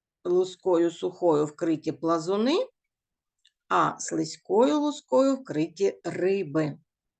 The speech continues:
І ми отримали слово тварини. І так, я вважаю, що ви багато дізналися нового про тварин, дізналися, які групи тварин є,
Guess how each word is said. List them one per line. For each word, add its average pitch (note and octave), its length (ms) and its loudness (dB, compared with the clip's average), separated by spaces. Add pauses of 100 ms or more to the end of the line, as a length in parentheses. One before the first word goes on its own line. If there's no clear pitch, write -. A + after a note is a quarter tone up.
(600)
І G3+ 120 2
ми F#3+ 180 4
отримали D#3+ 680 0
слово D4+ 760 0 (240)
тварини. E3 1080 -4 (1800)
І - 20 -2
так, E4 260 2
я A3+ 100 0
вважаю, G3 520 0
що F3 600 -2 (1400)
ви F3+ 120 0
багато E3+ 460 -2
дізналися D#3+ 680 -4
нового E3+ 600 -4
про G3+ 200 -8
тварин, B3 680 -6 (1080)
дізналися, G3 580 0
які F3+ 280 -2
групи D3+ 460 -4
тварин A3+ 500 -4
є, G#3 400 -4